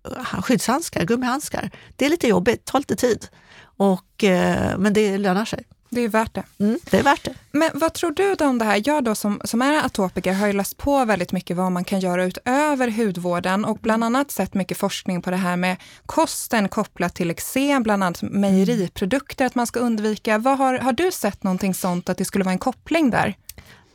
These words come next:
Speaker 1: När det gäller s-,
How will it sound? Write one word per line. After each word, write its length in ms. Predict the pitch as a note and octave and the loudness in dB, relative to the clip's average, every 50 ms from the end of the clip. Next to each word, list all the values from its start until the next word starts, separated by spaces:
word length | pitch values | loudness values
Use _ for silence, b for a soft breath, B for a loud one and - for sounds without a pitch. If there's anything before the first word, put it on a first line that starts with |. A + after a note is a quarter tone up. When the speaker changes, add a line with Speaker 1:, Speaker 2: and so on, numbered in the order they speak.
| B B B B - - - - - _ _ _ _ _ _ _ _ _ _ _ _ _ _ - _ | B B B B -20 -16 -16 -16 -16 _ _ _ _ _ _ _ _ _ _ _ _ _ _ -12 _
Speaker 1:
När 200 | - F#3 G3 G#3 | 2 4 4 6
det 60 | A3 A3 | 6 4
gäller 360 | G#3+ G#3 G#3 G#3 G3+ F3+ - - _ _ _ _ _ _ _ _ _ _ _ - | 4 4 4 2 2 0 -2 -6 _ _ _ _ _ _ _ _ _ _ _ -10
s-, 260 | - - - - | -10 -8 -4 -2